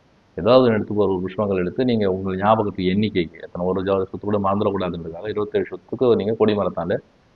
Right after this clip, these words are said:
வச்சிருங்க. பலிபீடத்துல வைக்காதீங்க, எப்பவுமே பலிபீடத்துல செய்யக்கூடாது, கொடிமரத்துல வந்து செய்யுங்க. கொடிமரத்தாண்ட நீங்க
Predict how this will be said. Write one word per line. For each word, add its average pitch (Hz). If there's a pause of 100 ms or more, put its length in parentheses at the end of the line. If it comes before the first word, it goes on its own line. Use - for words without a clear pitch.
வச்சிருங்க. 90
பலிபீடத்துல 107
வைக்காதீங்க, 82 (140)
எப்பவுமே 95
பலிபீடத்துல 95
செய்யக்கூடாது, 80 (420)
கொடிமரத்துல 113
வந்து 85
செய்யுங்க. 78
கொடிமரத்தாண்ட 98
நீங்க 107